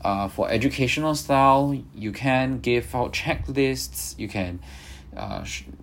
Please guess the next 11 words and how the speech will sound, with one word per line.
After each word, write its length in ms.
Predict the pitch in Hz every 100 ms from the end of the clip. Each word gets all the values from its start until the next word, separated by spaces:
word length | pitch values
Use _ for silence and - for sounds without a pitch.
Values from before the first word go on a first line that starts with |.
| - - - - -
uh, 160 | 67
di-, 420 | 73 95 92 104 98
you 100 | 101
can, 280 | 101 104 98 -
uh, 180 | 101
dish 300 | 92 104 107
out 180 | 110 -
how-tos, 1000 | - 123 123 123 - 123 120 123 151 - -
how 220 | - 120
to 100 | 101
do 220 | 95 101